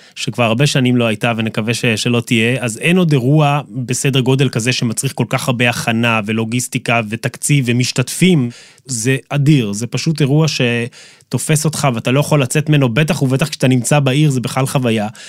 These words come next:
וכעיתונאי וכחולה ספורט אובססיבי כמו שאני, זה כמו להיות, אה, ילד בחנות ממתקים, אני לא יודע, תכפיל באלף בערך, כי תחשוב שכשאני כעיתונאי,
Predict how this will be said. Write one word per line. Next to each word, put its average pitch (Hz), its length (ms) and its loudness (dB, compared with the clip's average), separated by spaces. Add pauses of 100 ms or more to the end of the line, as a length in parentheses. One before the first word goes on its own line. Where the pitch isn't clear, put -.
(260)
וכעיתונאי 123 720 2
וכחולה 120 1000 0
ספורט 143 380 -2
אובססיבי 139 580 0
כמו 131 340 0
שאני, 170 500 2 (480)
זה 113 360 0
כמו 143 200 2
להיות, 139 340 0
אה, 127 160 2 (320)
ילד 143 320 2
בחנות 143 360 0
ממתקים, 147 440 2
אני 131 60 4
לא 135 60 4
יודע, 127 140 2
תכפיל - 400 0
באלף 143 460 0
בערך, 107 360 -2
כי 120 240 -4
תחשוב 151 360 -4
שכשאני 147 480 2
כעיתונאי, 160 640 2